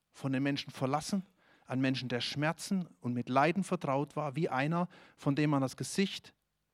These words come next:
verbirgt. Er war verachtet und wir haben ihn nicht geachtet, selbst wir, ja, wir hätten ihn nämlich auch gekreuzigt, wisst ihr das?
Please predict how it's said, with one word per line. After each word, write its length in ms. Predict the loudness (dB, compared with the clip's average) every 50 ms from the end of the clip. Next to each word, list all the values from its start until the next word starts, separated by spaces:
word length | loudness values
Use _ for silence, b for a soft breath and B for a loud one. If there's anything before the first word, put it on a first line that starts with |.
| _ _
verbirgt. 640 | -2 -2 0 0 0 -2 -2 -4 -10 -18 -20 -20 _ _ _ _ _ _ -2
Er 100 | 2 4
war 140 | 6 6 4
verachtet 680 | 4 0 0 0 0 0 0 -2 -2 -2 -2 -4 -12 _ _ _ _ _ _ _ _ _ _ _ _ _ _ _ _ _ _ _
und 220 | 4 4 4 8
wir 340 | 10 12 12 12 12 12 12
haben 260 | 10 8 6 6 4
ihn 100 | 2 2
nicht 200 | 2 0 0 -2
geachtet, 460 | -6 -6 -6 -6 -8 -8 -10 -12 -6 -2
selbst 360 | -2 -2 -2 -4 -8 -8 -4
wir, 240 | -2 0 0 -2 -2
ja, 220 | -6 -8 -6 -6
wir 80 | -6 -6
hätten 140 | -4 -6
ihn 100 | -6 -4
nämlich 220 | -4 -2 -2 2 4
auch 140 | 4 2 2
gekreuzigt, 520 | 0 -2 0 0 0 0 -4 -8 -10 -8
wisst 160 | -8 -6 -4
ihr 80 | -4 -2
das? 260 | -2 -2 -4 -6 -10